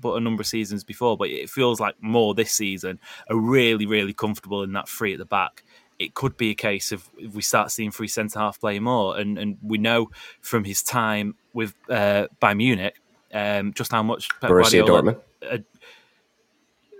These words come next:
Speaker 1: no, Pep at Bayern.
Speaker 2: Oh, okay, <laughs> okay.
Speaker 1: <laughs> Yeah, you keep your mouth shut and let me do,
Speaker 2: <laughs>
Speaker 1: let me do the work. Uh, but yeah, we know from Pep's time at
Speaker 2: Right,
Speaker 1: Bayern
Speaker 2: okay.
Speaker 1: Munich just how much he likes to play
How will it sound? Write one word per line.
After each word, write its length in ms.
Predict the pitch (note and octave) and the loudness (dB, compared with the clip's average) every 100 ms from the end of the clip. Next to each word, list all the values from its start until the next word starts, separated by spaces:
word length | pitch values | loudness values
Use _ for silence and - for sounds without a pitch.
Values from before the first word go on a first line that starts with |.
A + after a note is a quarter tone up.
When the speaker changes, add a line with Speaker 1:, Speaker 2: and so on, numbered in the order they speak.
| - D3+ | -10 4
Speaker 1:
no, 280 | D#3+ A#2+ - _ _ | 6 6 2 _ _
Pep 280 | - D3+ - - | 6 6 4 -2
at 140 | A#2+ - | -2 6
Bayern. 300 | C#3 B2+ F#2+ | 6 6 6
Speaker 2:
Oh, 260 | A#2 A2 G#2+ | 6 8 6
okay, 240 | G#2+ G2+ - | 6 4 6
<laughs> 80 | |
okay. 400 | A2+ - G#2 G2+ - | 4 4 2 2 2
Speaker 1:
<laughs> 20 | D#3 - A#3+ - G#3+ D3 | 4 8 8 8 8 10
Yeah, 140 | E3 | 10
you 260 | E3 A3+ - | 10 8 8
keep 260 | B3+ B3 | 6 6
your 160 | A#3 A#3 | 8 8
mouth 260 | G#3 C#3 A2 | 6 4 4
shut 200 | - C3+ | 6 8
and 80 | |
let 180 | C#3+ D3 | 8 8
me 80 | C#3+ | 6
do, 100 | C#3 | 6
Speaker 2:
<laughs> 340 | C#3+ C#3 D#3+ C#3+ | 6 4 4 8
Speaker 1:
let 140 | D3 | 8
me 120 | D#3+ | 8
do 220 | D3 D#3 | 6 8
the 140 | D3 D3+ | 8 8
work. 340 | C3 A#2 - - C#4 - | 8 6 -2 -4 -4 4
Uh, 200 | C#3+ C#3+ | 8 8
but 140 | C#3+ F#3 | 8 6
yeah, 400 | C3+ G3 B3 F#3+ - - | 6 4 -4 -6 -10 -4
we 180 | C3+ D3+ | 6 8
know 160 | F3 | 8
from 360 | - C#3+ C3+ - - | 6 2 2 -2 2
Pep's 540 | - A3+ - - - - - | 8 8 6 -2 -4 -6 2
time 440 | C3+ G#2 G2 G#2+ - | 6 8 6 2 2
at 120 | A#2+ G2+ F2 | 4 6 8
Speaker 2:
Right, 20 | A#2 A2 | 8 8
Speaker 1:
Bayern 60 | G#2 | 6
Speaker 2:
okay. 100 | G2 | 2
Speaker 1:
Munich 400 | F#2+ A2+ - - - - - - | 4 4 2 -2 -12 -12 -8 6
just 320 | D#3 C3+ - | 8 8 6
how 160 | C3 A2+ | 6 6
much 340 | A2+ - - | 4 2 -4
he 140 | C3+ B2+ | 0 6
likes 340 | A#2 G#2 - | 6 4 -2
to 60 | - | 4
play 360 | A2 G2 F#2+ | 6 6 0